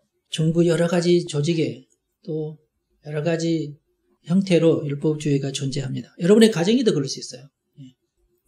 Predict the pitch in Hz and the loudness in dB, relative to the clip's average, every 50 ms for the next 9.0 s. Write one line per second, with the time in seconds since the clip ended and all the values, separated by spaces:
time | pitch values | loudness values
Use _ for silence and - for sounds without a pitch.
0 | _ _ _ _ _ _ _ _ _ _ - - 156 139 143 156 151 151 147 147 | _ _ _ _ _ _ _ _ _ _ -14 -6 -2 0 2 2 4 4 4 4
1 | 143 143 139 135 - - - _ _ _ _ _ _ _ _ _ _ _ _ - | 4 4 2 0 -4 -8 -18 _ _ _ _ _ _ _ _ _ _ _ _ -20
2 | - _ - - - _ _ _ _ _ _ _ _ _ _ _ _ - 175 151 | -20 _ -20 -20 -20 _ _ _ _ _ _ _ _ _ _ _ _ -6 -2 0
3 | 165 156 156 156 151 - - - - 202 190 175 170 156 156 160 180 190 196 190 | 2 2 2 2 0 -2 -2 2 4 6 8 8 6 6 4 4 4 6 6 6
4 | 170 151 143 151 175 208 - - _ _ _ _ _ _ _ _ _ _ _ _ | 6 4 4 4 2 0 -2 -8 _ _ _ _ _ _ _ _ _ _ _ _
5 | _ _ _ - 156 143 143 139 135 - - 202 214 220 214 196 160 175 165 - | _ _ _ -6 -2 0 0 0 0 0 2 6 8 8 8 8 6 2 0 0
6 | 170 160 165 160 160 160 - 160 170 180 170 - - 160 - 175 160 147 147 147 | 0 0 0 0 -2 -2 0 0 0 0 0 0 -2 -4 -4 -4 -4 -2 -2 -2
7 | 147 156 156 151 147 - 160 147 127 - - _ _ _ _ _ _ - 156 143 | -2 -4 -6 -4 -4 -2 -4 -4 -4 -8 -12 _ _ _ _ _ _ -14 -10 -10
8 | 139 143 143 143 156 165 170 165 - - - - - 175 170 170 165 160 151 | -8 -8 -6 -4 -2 -2 -2 -2 -4 -10 -8 -4 0 0 2 2 0 -2 -4